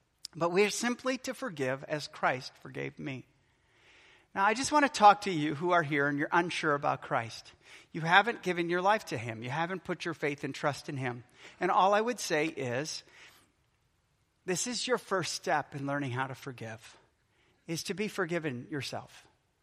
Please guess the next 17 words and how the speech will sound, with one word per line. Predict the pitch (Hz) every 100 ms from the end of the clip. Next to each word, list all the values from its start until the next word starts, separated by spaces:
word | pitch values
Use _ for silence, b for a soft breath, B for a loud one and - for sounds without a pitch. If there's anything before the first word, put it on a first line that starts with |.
| _ _ _ _ 185
I |
talk | 208 226
to | 220
a |
lot | 196 202 226
of | 240 -
people | - 214 - 214
who | 190 196
aren't | - 185 208
yet | 190 196 196
at | 170 170 180 -
the |
faith | 160 180 170 -
perspective | 165 - 170 160 165 147
in | 139
their | 139
lives. | 135 123 123 -